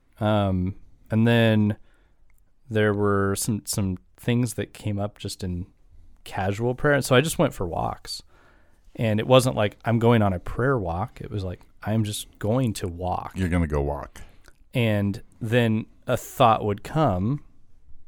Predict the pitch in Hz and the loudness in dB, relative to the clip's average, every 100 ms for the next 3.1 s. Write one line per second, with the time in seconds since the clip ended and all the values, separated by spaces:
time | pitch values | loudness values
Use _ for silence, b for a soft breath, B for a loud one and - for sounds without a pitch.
0 | - - - - - 123 104 104 104 107 | -18 -20 -20 -20 -6 -4 -2 -2 -2 -4
1 | 110 - - 131 98 101 95 104 123 117 | -6 -8 -10 -10 -8 -8 -6 -8 -6 -8
2 | 107 101 104 _ - - 135 143 - 135 | -6 -8 -12 _ -20 -8 -4 -4 -6 -12
3 | - | -14